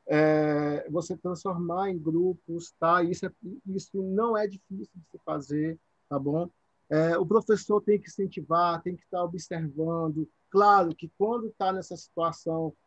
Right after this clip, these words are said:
de aula virtual, não tem como você tá observando todos ao mesmo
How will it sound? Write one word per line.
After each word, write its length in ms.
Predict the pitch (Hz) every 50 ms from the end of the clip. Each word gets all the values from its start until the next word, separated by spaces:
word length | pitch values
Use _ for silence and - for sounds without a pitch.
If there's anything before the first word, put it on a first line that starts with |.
| _ _ -
de 220 | 139 131 151 175
aula 360 | 180 170 185 202 220 220 208 180
virtual, 680 | 175 170 160 _ - 160 151 147 160 180 202 220 208
não 120 | 190 190 185
tem 240 | - - 233 262
como 240 | 269 - 254 247 233
você 380 | 190 208 208 - - - 196 196
tá 160 | - 214 202
observando 680 | 196 190 196 - - 196 190 175 175 196 196 190 202 202 - -
todos 340 | - 208 220 247 247 240 214
ao 120 | 240 233
mesmo 280 | 233 240 233 220 269